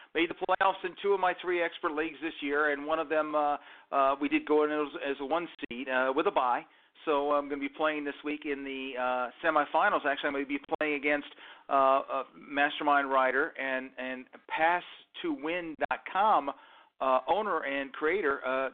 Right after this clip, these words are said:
John Cooney. Uh, he, he won his game t-, in order to get to play me, and,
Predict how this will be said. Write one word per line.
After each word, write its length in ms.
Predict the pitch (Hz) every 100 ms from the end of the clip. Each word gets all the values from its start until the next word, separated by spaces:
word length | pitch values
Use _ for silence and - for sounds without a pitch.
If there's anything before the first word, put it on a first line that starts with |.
| -
John 200 | 175 180
Cooney. 420 | 208 254 190 202 _ _ - -
Uh, 320 | 147 143 143 143
he, 260 | 160 190 175
he 100 | 180
won 200 | 180 180 180 180
his 140 | 190 -
game 300 | 170 165 165
t-, 80 | 160
in 80 | 147
order 280 | 147 156 156 -
to 160 | 139 131
get 180 | 151 147 -
to 100 | 147
play 280 | - 233 247
me, 280 | 135 139 131
and, 380 | 139 147 147